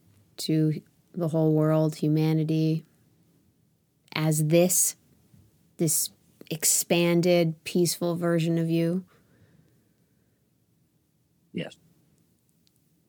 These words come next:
Speaker 1: Yeah. We love you no matter what, you know that. But you have so much permission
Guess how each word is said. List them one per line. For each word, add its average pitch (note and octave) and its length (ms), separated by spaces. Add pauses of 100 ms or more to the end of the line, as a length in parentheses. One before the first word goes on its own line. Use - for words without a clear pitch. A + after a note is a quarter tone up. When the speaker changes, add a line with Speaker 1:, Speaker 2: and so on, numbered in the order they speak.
(140)
Speaker 1:
Yeah. F3 200 (2500)
We F3+ 140
love E3 220
you D#3 120
no D3 140
matter C#3+ 340
what, C#3+ 400 (100)
you D3+ 120
know B2+ 200
that. - 360 (1160)
But D#3+ 140
you D#3 80
have D3 200
so E3 300
much D#3 300
permission C#3+ 640